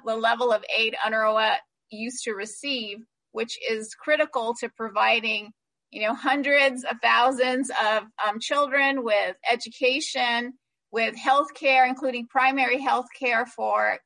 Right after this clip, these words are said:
um, covid, um, prevention and vaccinations and, um, you know, micro lending and so many other things that unrwa provides, including jobs. It's a, it's an important job,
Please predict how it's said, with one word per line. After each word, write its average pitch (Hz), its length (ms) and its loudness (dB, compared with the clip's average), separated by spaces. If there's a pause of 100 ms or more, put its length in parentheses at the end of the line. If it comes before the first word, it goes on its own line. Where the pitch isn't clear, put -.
um, 202 300 2 (120)
covid, 262 460 4 (560)
um, 226 480 0 (140)
prevention 254 880 0 (340)
and 226 140 -4
vaccinations 240 1120 -2 (220)
and, 214 540 0 (100)
um, 196 440 0 (260)
you 226 100 -10
know, 208 100 -4
micro 254 480 2
lending 233 760 -2 (200)
and 226 100 -8
so 285 240 -4
many 285 260 -2
other 233 280 0
things 233 400 -6
that 214 160 0 (100)
unrwa 226 400 2
provides, 262 400 2
including 277 480 -6
jobs. 233 480 2
It's 220 160 -12
a, 254 60 2
it's 226 240 -4
an 262 80 -6
important 254 520 -6
job, 220 300 2